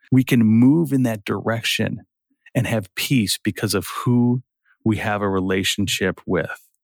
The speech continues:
Now, maybe that's your issue today. Maybe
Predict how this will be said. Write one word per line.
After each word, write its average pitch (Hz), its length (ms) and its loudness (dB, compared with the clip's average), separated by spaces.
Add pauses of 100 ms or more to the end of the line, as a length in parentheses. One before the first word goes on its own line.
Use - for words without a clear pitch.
(360)
Now, 110 140 2
maybe 123 320 2
that's 110 360 -4
your 110 280 0
issue 98 340 -4
today. 85 360 -4 (480)
Maybe 113 440 0